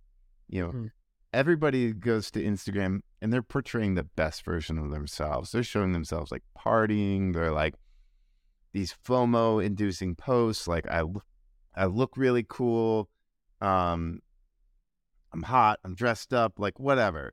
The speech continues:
Speaker 1: you know? But that, that is not the entirety of your social persona. Um, you oftentimes have, like, deep passions or close friendships,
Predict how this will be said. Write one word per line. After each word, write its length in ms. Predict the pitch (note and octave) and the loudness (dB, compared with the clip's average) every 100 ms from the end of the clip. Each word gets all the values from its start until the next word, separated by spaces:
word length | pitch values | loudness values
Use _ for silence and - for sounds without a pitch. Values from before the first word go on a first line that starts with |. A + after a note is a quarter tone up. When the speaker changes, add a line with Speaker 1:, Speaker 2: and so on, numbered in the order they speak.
| - | -6
Speaker 1:
you 140 | G#2 | -2
know? 260 | A2 B2 D3 _ _ _ _ _ _ | 0 0 -2 _ _ _ _ _ _
But 220 | C#3+ C#3+ - _ _ _ - _ _ _ _ _ _ _ _ - - | 2 2 -2 _ _ _ -20 _ _ _ _ _ _ _ _ -20 -12
that, 420 | A#2 A2+ C#3+ E3 - _ _ _ _ - | -6 2 4 4 0 _ _ _ _ 2
that 220 | D3 D#3 | 4 4
is 220 | C3 F#2+ | 2 0
not 400 | F#2 F#2 G#2 - | 0 2 2 0
the 120 | G2 F2+ | 0 -2
entirety 640 | E2+ G2 F#2+ G2 F2 E2+ | 0 4 6 6 2 0
of 100 | D#2 | -2
your 160 | E2+ D#2 | -2 -2
social 560 | - G2+ F2+ F#2+ E2 | -2 -2 -2 -2 -2
persona. 720 | - E2 - G2 G#2+ D#2+ C2+ _ _ _ _ _ _ _ _ - | -2 -4 -2 0 0 0 -4 _ _ _ _ _ _ _ _ 2
Um, 440 | F#2+ F2+ F2 F2 - | 4 4 2 -4 -8
you 400 | A2+ G#2+ G#2+ - - | -4 0 0 -2 0
oftentimes 580 | A2+ C3+ B2 G#2+ G2 - | 2 2 0 2 0 2
have, 340 | F#2+ F#2+ E2 | 2 2 2
like, 200 | F2 D#2 - | -2 -2 -4
deep 220 | G#2+ E2+ | -8 -8
passions 760 | - G#2 G#2 G#2 A#2 A2 G#2+ G2+ - | -4 0 0 0 -2 2 2 0 -4
or 100 | F#2 | -6
close 300 | - G#2+ - | -2 -2 -2
friendships, 760 | - G2 G2+ - F#2 - - | 0 0 0 0 0 -2 -8